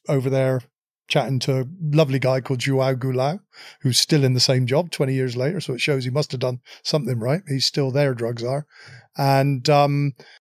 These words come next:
I was invited by the British government, by the Foreign Office, to go to Lisbon to register our complaints at what <laughs> Portugal was doing at the same time as I was advising them on what to do.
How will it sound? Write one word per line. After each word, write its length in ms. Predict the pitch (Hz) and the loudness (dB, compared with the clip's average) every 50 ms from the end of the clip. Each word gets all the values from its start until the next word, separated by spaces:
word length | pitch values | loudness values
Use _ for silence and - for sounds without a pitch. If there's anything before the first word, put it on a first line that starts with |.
| _ _ - | _ _ 2
I 80 | 170 | 4
was 180 | 151 151 151 139 | 6 6 6 6
invited 540 | 151 147 135 127 156 175 170 - - 139 117 | 4 4 6 6 4 4 4 2 0 0 2
by 160 | 147 143 139 | 2 2 2
the 60 | 131 | 2
British 300 | 123 185 190 - - 123 | 2 2 2 2 0 -2
government, 300 | - 131 120 131 143 135 | 0 0 0 0 -2 -2
by 100 | 139 139 | -2 -2
the 80 | 139 135 | -2 0
Foreign 360 | - - 165 156 151 131 117 | 2 2 4 4 4 2 0
Office, 400 | 127 120 - - 131 120 - - | -2 -4 -2 -2 -2 -2 -2 -2
to 180 | - - 147 127 | -2 -2 -2 -2
go 300 | 120 147 143 147 147 135 | 0 2 2 2 2 0
to 160 | - - 131 | 0 -2 0
Lisbon 580 | 131 143 151 131 123 - - 117 117 131 131 123 | 2 2 0 0 -2 -6 -6 -6 -4 -4 -4 -4
to 460 | - - 143 135 131 127 127 135 - - _ - | -4 -2 0 0 0 0 -2 -2 -6 -8 _ -6
register 680 | - 143 131 151 160 147 143 143 - - 151 139 139 | -4 0 2 2 2 4 2 0 0 2 2 2 4
our 140 | 139 135 135 | 4 2 2
complaints 760 | - - 143 139 127 - - 165 156 127 120 - - - - | 0 0 -2 -2 0 0 2 2 2 2 0 -4 -4 -2 -2
at 120 | 143 156 | -2 0
what 200 | 147 143 135 - | 0 0 0 0
<laughs> 100 | - - | 0 2
Portugal 440 | - - 185 - - 160 156 151 131 | 2 4 4 4 2 2 2 2 2
was 160 | 131 143 127 | 2 0 0
doing 380 | - - 175 160 143 110 98 120 _ - - - - - - | 2 2 4 4 4 2 -2 -6 _ -18 -18 -18 -10 -4 -4
at 80 | 147 | -2
the 80 | 135 165 | 0 2
same 240 | - - 165 151 139 | 4 4 6 4 4
time 240 | - 151 143 127 131 | 4 4 4 4 4
as 100 | 123 135 | 2 2
I 60 | 135 | 2
was 160 | 127 127 131 | 2 2 0
advising 360 | 127 120 143 139 139 120 127 | 0 2 2 2 2 2 0
them 120 | 123 123 131 | 0 0 0
on 100 | 131 135 | 0 -2
what 140 | 139 147 - | -4 -4 -6
to 80 | - | -4
do. 280 | 127 131 156 135 113 | 0 2 2 2 0